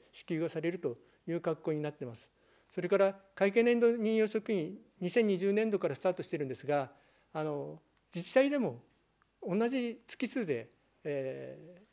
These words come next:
ー、払って、払ってるというか、処置しているところ、たくさんあります。だから留萌をすれというふうには私は言ってるわけじゃないんで、で、そういったところなんかも十分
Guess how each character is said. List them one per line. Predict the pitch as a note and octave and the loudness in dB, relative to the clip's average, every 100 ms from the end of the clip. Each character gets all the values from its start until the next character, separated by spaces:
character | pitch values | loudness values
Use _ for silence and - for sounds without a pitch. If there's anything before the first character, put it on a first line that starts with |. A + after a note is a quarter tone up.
| _ | _
ー、 | - | -4
払 | F3+ | -2
っ | F#3+ | 0
て、 | F3 | -2
払 | E3+ F3+ | 0 0
っ | |
て | F3+ | 0
る | C#3+ | -4
と | - | -6
い | |
う | |
か、 | C#3 A#2+ C3 _ - | -8 -8 -8 _ -8
処 | - | -8
置 | G3+ | -6
し | - | -2
て | |
い | G3+ | -2
る | |
と | D#3+ | 0
こ | C#3 B2 A#2 _ _ _ _ | -6 -6 -8 _ _ _ _
ろ、 | D3 | -12
た | - | -10
く | D#3 | -6
さ | A3+ A3 | -2 -2
ん | G#3 | -2
あ | |
り | E3 | -4
ま | F3+ | -4
す。 | - - _ _ _ _ D#3+ - _ | -6 -14 _ _ _ _ -14 -14 _
だ | F#3+ | 0
か | G#3+ | 4
ら | B3 | 4
留 | F3+ | 4
萌 | G3+ G3 | 4 2
を | |
す | C#3 | 4
れ | F#3 | 4
と | G3 | 6
い | E3 | 2
う | D#3 | 2
ふ | |
う | E3+ | 0
に | D#3 | 0
は | |
私 | C#3 F3 F3+ | 0 0 0
は | |
言 | D#3+ | -2
っ | D#3 | -2
て | G3+ | 0
る | |
わ | D#3+ | 0
け | |
じ | D3 | 0
ゃ | |
な | D#3 | -2
い | D#3+ | -2
ん | |
で、 | B2+ B2+ A#2 - - - | -4 -6 -10 -18 -20 -10
で、 | D#3+ | -8
そ | - G#3 | 0 0
う | |
い | |
っ | G#3+ | 4
た | A3+ | 4
と | A3+ | 4
こ | A3+ | 2
ろ | C#4 | 0
な | B3 | 2
ん | |
か | F#3+ | 0
も | D#3 | -2
十 | C3+ E3 | -2 -4
分 | G3+ A#3+ G3+ E3 D3+ C3 | -2 0 0 0 -2 -6